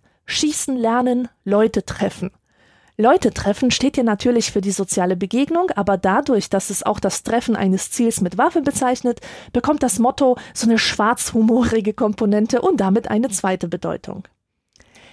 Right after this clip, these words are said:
Es gibt Bereiche, in denen Ambiguität sehr erwünscht ist. In der Literatur und in der Kunst ist es ein Qualitätsmerkmal. Ohne Ambiguität wäre intelligenter Humor nicht denkbar. In diplomatischen Verträgen ist Wahrheit ein Muss, um überhaupt zu einer Einigung zu kommen.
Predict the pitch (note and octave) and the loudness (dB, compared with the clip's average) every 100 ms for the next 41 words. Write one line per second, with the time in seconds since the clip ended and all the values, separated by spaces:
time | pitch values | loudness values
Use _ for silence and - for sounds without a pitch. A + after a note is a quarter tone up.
0 | _ - B3 - G#4 _ A#3 G#3+ C4 - | _ -4 -2 0 -2 _ 0 2 2 2
1 | A#3 G#3 G#3 G3+ G3 G3 G3+ G3 F#3+ F#3 | 0 2 2 2 2 2 -2 -2 -6 -6
2 | - B3+ C4+ - A3 A3+ D#3+ G#3+ G#4 - | -4 -2 -2 0 0 0 0 -2 -2 -4
3 | - - - - G#3 G#3+ G3+ G3+ F#3+ F#3+ | -4 -6 -6 -4 -2 0 0 -2 -2 -4
4 | - D#4 D4+ F#3 - G3 G3 F#3+ F3+ - | -2 2 4 2 2 0 0 -2 -2 0
5 | D4 G#3+ - G3 G#3 - - G3+ - G3 | 0 0 -2 -4 -2 -4 -2 -4 -2 -4
6 | G#3+ E4+ G#4 - F3+ E3+ - E3+ - _ | -2 -2 -2 -2 -4 -6 -10 -12 -12 _
7 | _ _ - - - - D4+ F4+ D4+ C#4 | _ _ -20 -20 -10 2 4 4 4 2
8 | C4+ B3+ A#3 - C#4+ D#4 B3+ A#3+ A3+ A3+ | 2 0 -2 0 0 0 0 0 0 -2
9 | A#3+ A3+ A#3+ B3+ A3+ A#3+ G#3+ A3 A3 F3+ | -2 -2 0 0 -2 2 2 4 4 2
10 | - E3+ E3+ - - - _ - - - | -2 -6 -6 -8 -12 -14 _ -20 -20 -20
11 | - _ - A3+ C4+ - C4 A3+ D4+ D4 | -20 _ 0 0 2 2 2 4 2 0
12 | - B3 - G#3 - C#4+ D4 C4 G#3+ - | 0 0 -2 -4 0 0 0 -2 -4 -4
13 | F#3 G#3 B3 - G#3+ - G3 G3+ D#4+ D#4+ | 0 0 0 -2 -4 0 2 4 4 2
14 | - G3+ G#3 G3+ G#3 A3 C4+ - - - | 0 0 0 0 0 2 0 -4 -8 -2
15 | G3 G3 D4+ G#4+ A#3 F3 E3+ - - - | 0 0 2 2 2 0 -4 -6 -12 -8
16 | E3 D#3+ | -6 -8